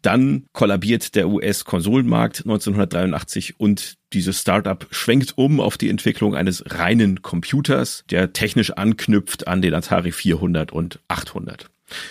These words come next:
Neunzehnhundertvierundachtzig dann wird diese junge Firma übernommen von einem etablierten Computerhersteller, der gerade selbst nach einem neuen System sucht,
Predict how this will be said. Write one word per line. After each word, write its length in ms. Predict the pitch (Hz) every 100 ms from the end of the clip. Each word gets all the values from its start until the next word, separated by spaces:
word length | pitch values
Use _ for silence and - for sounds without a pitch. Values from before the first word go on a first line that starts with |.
| - _ _ 101
Neunzehnhundertvierundachtzig 1400 | 101 110 110 90 - 165 160 127 71 - - - 85 -
dann 400 | 78 76 85 98
wird 220 | 95 -
diese 180 | 95 92
junge 280 | 110 113
Firma 300 | - 104 98
übernommen 520 | - 87 87 87 127 180
von 220 | - 90
einem 240 | 85 85
etablierten 500 | 85 92 - 156 -
Computerhersteller, 920 | - 120 - 92 90 87 - 85 107 - - - _
der 160 | 117 113
gerade 580 | 98 117 151 151 151 151
selbst 460 | - 120 139 - -
nach 200 | 113 -
einem 140 | 104
neuen 360 | 104 113 127 104
System 500 | 104 - 131 180 131
sucht, 580 | 101 101 165 - -